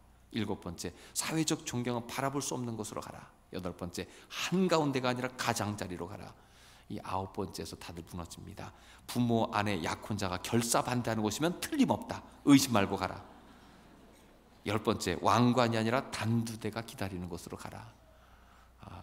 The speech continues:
이 앞에서 우리는 무너집니다. "나는 못해." <laughs> 그럽니다. 굉장히 역설적이고 지나쳐 보이죠.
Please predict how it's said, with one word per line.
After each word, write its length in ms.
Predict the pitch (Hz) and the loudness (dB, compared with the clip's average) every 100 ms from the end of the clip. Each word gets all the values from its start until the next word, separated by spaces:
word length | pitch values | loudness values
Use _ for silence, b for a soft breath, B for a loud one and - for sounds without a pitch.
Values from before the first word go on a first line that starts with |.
| - | -12
이 120 | 104 | -6
앞에서 340 | 98 - 95 87 | -6 -6 -10 -8
우리는 220 | 87 87 | -8 -6
무너집니다. 720 | 92 98 92 - 90 95 95 95 | -6 -6 -6 -8 -14 -14 -12 -10
"나는 260 | - 92 | -6 -6
못해." 400 | 90 87 - 98 101 | -4 -4 -6 -6 -6
<laughs> 80 | - | -6
그럽니다. 500 | - - - - - - - - B B B B B | -6 -8 -10 -10 -16 -16 -20 -20 B B B B B
굉장히 420 | - 190 214 214 | 2 6 6 6
역설적이고 840 | 113 107 - 220 220 214 170 139 147 | 4 0 -2 -2 -2 -4 -6 -6 -2
지나쳐 520 | - - 156 160 - | 0 2 0 -2 -6
보이죠. 580 | - 104 87 92 85 | -6 -6 -6 -10 -12